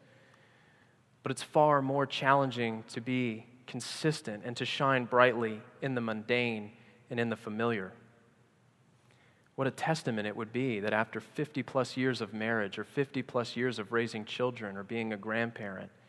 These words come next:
that our families look at us and say, "You are the clearest picture of Jesus that I see in my life."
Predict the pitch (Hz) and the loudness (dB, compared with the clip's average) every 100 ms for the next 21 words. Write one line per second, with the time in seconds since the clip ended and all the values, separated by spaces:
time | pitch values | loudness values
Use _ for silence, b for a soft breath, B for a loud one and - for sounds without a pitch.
0 | b b b b b 123 117 113 - 147 | b b b b b 2 2 2 -8 -4
1 | 170 151 117 - 113 143 156 135 104 - | 0 0 -2 -4 -4 -2 -2 -2 -2 -6
2 | 110 - 107 104 139 226 233 123 117 117 | -12 -8 -10 -8 -2 0 2 2 2 0
3 | 117 - 180 180 - - 151 147 - 107 | -2 -4 -2 -2 -4 -8 -8 -6 -6 -6
4 | 98 - 127 117 101 - 107 104 - - | -8 -8 -6 -6 -10 -12 -8 -8 -8 -6
5 | 117 98 98 101 101 92 - | -6 -6 -8 -6 -6 -10 -18